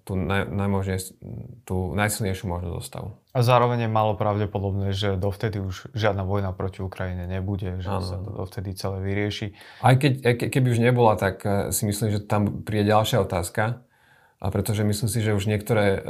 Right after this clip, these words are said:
Speaker 1: zväzy alebo aj kluby, e, vyhlásili,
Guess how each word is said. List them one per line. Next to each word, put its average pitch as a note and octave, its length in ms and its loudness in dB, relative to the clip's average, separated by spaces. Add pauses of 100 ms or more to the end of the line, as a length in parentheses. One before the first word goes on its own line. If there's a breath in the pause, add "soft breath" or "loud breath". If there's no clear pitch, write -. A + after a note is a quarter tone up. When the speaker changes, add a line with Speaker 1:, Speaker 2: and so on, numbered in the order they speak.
(180)
Speaker 1:
zväzy G#2 400 2
alebo G2+ 240 4
aj G2 160 0
kluby, G#2 400 2
e, G#2 400 -6 (800)
vyhlásili, A2 1040 2